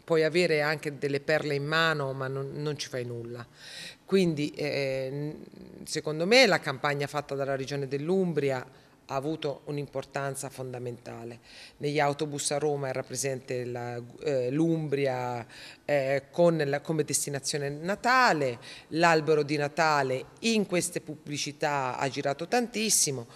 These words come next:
anche se tutta l'Umbria ha lavorato molto bene. Questo ha lavorato bene Spoleto, ha lavorato bene Perugia e quindi, eh, l'Umbria su questo ha risposto benissimo. Quindi secondo me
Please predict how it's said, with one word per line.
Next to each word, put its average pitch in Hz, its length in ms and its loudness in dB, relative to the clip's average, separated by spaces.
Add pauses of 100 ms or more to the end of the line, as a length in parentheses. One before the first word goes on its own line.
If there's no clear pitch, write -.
(300)
anche 269 260 8
se 185 140 2
tutta 220 260 4
l'Umbria 175 400 2
ha 156 40 0
lavorato 147 440 2
molto 147 260 -4
bene. 143 380 2 (360)
Questo 165 400 2
ha 143 140 4
lavorato 147 380 0
bene 147 420 0 (320)
Spoleto, 240 600 4
ha - 20 6
lavorato 156 400 2
bene 143 640 -2
Perugia 190 840 4 (380)
e 277 100 -4
quindi, 147 480 -4
eh, 151 720 -4
l'Umbria 170 580 2 (300)
su - 220 -8
questo 202 300 2
ha 165 40 0
risposto 135 840 -6 (300)
benissimo. 131 680 -2 (640)
Quindi 156 280 0
secondo 180 320 2
me 285 280 6